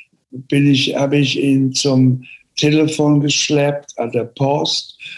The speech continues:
Geld rein, musste man noch Geld reinschmeißen, zwanzig Pfennig, und habe Pandora-Film angerufen in Deutschland, äh, und habe gesagt, "Ihr wart doch in Cannes." "Ja."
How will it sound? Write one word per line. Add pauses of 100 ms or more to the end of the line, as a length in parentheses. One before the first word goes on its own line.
(180)
Geld
rein,
musste
man
noch
Geld
reinschmeißen,
zwanzig
Pfennig, (440)
und
habe
Pandora-Film
angerufen
in
Deutschland, (680)
äh,
und
habe
gesagt, (520)
"Ihr
wart
doch
in
Cannes."
"Ja."